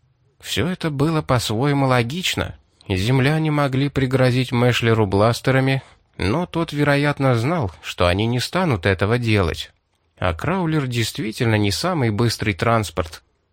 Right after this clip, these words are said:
«Зажжем два молитвенных жезла перед Ксанпремой», заметил Тау. «Бей в барабаны и вызывай семь духов Альба Нута». Он, вероятно, цитировал какое-то туземное заклинание.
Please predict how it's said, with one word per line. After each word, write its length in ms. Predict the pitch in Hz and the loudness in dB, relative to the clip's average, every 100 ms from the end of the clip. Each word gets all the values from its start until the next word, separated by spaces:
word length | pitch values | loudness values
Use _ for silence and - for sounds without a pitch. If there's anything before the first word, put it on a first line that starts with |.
| _ _ | _ _
«Зажжем 580 | 80 85 117 120 147 127 | -4 2 2 2 2 0
два 240 | 113 139 | 2 2
молитвенных 640 | 135 127 135 131 131 123 110 | 2 2 0 0 0 2 2
жезла 420 | 117 135 123 123 | 2 2 2 0
перед 300 | - 123 117 | 2 0 0
Ксанпремой», 880 | - 120 120 - 139 120 98 78 - _ _ _ _ _ | -2 0 0 0 2 4 2 0 -6 _ _ _ _ _
заметил 640 | 95 107 104 104 104 98 | -2 2 4 2 2 0
Тау. 440 | 90 101 95 90 - _ _ _ - | 2 2 4 0 -4 _ _ _ -4
«Бей 300 | 92 117 107 | 0 2 2
в 100 | 98 | 2
барабаны 720 | 104 98 95 131 131 127 - _ _ _ _ | 0 2 4 4 2 0 -4 _ _ _ _
и 180 | 131 160 | -2 0
вызывай 560 | 151 135 143 151 143 | 0 0 2 2 2
семь 320 | - 143 131 | 2 0 0
духов 440 | 110 147 135 131 - | 0 0 0 -2 0
Альба 400 | 127 127 113 120 | 2 2 2 2
Нута». 520 | 113 127 113 - - - _ _ _ _ _ _ _ | 2 2 2 0 -2 -10 _ _ _ _ _ _ _
Он, 220 | 123 175 | -4 -2
вероятно, 640 | 147 135 131 135 151 135 117 | 0 2 2 2 -2 -2 -2
цитировал 600 | 117 - 160 156 139 123 | -4 -2 -2 0 0 0
какое-то 560 | 113 98 156 156 135 | 0 0 -2 -2 -2
туземное 640 | - 113 104 120 120 120 113 | -2 -2 2 2 2 2 2
заклинание. 880 | 120 131 151 147 104 87 50 - | 0 0 2 2 2 2 -2 -6